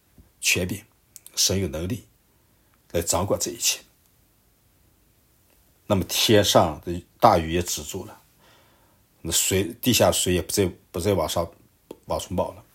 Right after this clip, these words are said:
第三节，水从地上渐退，过了一百五十天，水就止消，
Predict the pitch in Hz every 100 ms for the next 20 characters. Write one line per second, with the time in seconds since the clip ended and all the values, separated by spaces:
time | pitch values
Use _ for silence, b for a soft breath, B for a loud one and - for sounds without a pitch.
0 | b b b b b b b b b b
1 | - - - 92 90 87 - - _ _
2 | _ _ _ _ _ _ _ _ _ b
3 | b b b b - - 87 - 92 92
4 | - 139 - 95 78 - _ - 247 -
5 | - - - - _ b b b - 131
6 | 98 78 82 107 85 85 87 80 98 -
7 | 85 87 - - - - - - 101 76
8 | - - 78 - - 85 80